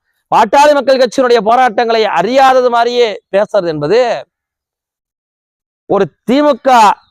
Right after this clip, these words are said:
ஊப்பி செய்யறதை விட மோசமான நடவடிக்கை, மிக மோசமான நடவடிக்கை.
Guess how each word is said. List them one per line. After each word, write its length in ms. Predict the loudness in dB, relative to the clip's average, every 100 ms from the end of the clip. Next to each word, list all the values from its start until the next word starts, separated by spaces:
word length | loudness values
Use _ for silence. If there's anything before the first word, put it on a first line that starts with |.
| _ _ _ _ _ _ _ _ _ -4
ஊப்பி 460 | -2 -2 -2 -4 -2
செய்யறதை 280 | -2 -2 -2
விட 160 | -2 0 0 -2 -6 -6 -2
மோசமான 420 | -2 -2 -4 -2
நடவடிக்கை, 460 | -4 -6 -10 -18 _ _ _ _ _ _ _ _ -6
மிக 140 | -4 -2
மோசமான 360 | -2 -2 -4
நடவடிக்கை. 400 | -4 -6 -12 -20